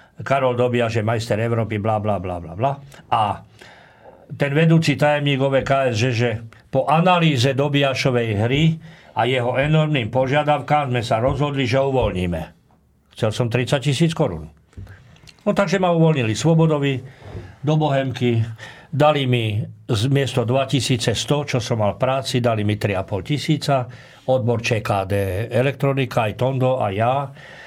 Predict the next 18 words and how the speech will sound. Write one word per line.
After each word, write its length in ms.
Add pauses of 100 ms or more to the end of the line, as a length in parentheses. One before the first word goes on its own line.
(160)
a 80
dali 240
mi 160
sto 160
tisíc 400
na 160
ruku. 320 (2000)
Pán 160
doktor, 560
docent 560
Jíra, 560 (320)
povedali: 560
„Karol, 400
pomôžeme 560
ti, 160
si 320 (240)
kladný 400
element, 480